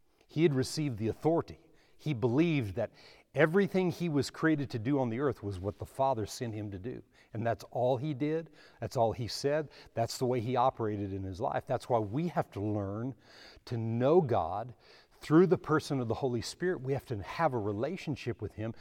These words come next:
so that we can know the things he wants us to do, so we can accomplish what Jesus accomplished in the earth. He gave us the authority. When, when the Scripture said in Ephesians six,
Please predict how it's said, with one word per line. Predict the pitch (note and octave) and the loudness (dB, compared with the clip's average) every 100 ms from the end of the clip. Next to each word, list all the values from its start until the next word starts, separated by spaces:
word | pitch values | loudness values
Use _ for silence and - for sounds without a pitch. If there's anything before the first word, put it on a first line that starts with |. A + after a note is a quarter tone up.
| - - | -14 -12
so | - B2 | -6 -4
that | A#2+ | -4
we | B2+ | -2
can | D#3+ F3 D#3 | -2 0 0
know | D#3 | 0
the | C3 | -2
things | - B2+ - | -2 -4 -6
he | - G3+ | -4 -2
wants | F#3 C#3 - | -2 -4 -4
us | G#2+ | -8
to | - | -8
do, | G2+ A#2 | -4 -4
so | - B2+ | -4 -6
we | C#3 | -6
can | D#3+ | -6
accomplish | B2+ - D3 C3 C3+ - | -8 -4 -4 -2 -6 -6
what | A2 G#2 | -10 -8
Jesus | G2+ D#3+ C#3+ B2 - - - | -6 -6 -6 -8 -10 -16 -14
accomplished | - - C3 B2+ C#3+ - | -6 -2 -2 -4 -14 -8
in | B2+ | -8
the | C3+ | -6
earth. | F3 - - - | -6 -6 -8 -20
He | - D3+ | -8 -8
gave | G2+ B2 D#3 F3+ | -2 0 2 0
us | F#3 F#3 - | -4 -6 -8
the | A#2+ | -6
authority. | G2+ - F3+ F3+ - F2 - - - - - | -6 -2 0 2 -2 -12 -20 -20 -20 -20 -4
When, | C3 C3 | -2 0
when | C3+ | 0
the | A#2 | 0
Scripture | G2+ - F#3 F3 | -2 0 0 0
said | - F3 F3 E3 - - - | -2 2 2 0 -8 -20 -4
in | C3 | -2
Ephesians | - - E3 D3+ D#3+ - | -2 -2 -2 0 -2 -2
six, | - G3+ - - | -4 -4 -8 -20